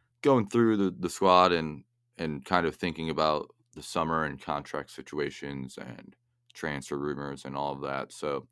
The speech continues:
I'm gonna give you guys a few names. You tell me what you think the club should do, what you think the club will do, uh, in terms of keep, loan, sell,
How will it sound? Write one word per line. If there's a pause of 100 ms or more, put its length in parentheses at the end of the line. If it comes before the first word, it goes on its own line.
(260)
I'm
gonna
give
you
guys
a
few
names. (600)
You
tell
me (140)
what
you
think
the
club
should
do,
what
you
think
the
club
will
do, (760)
uh,
in
terms
of
keep, (880)
loan, (760)
sell,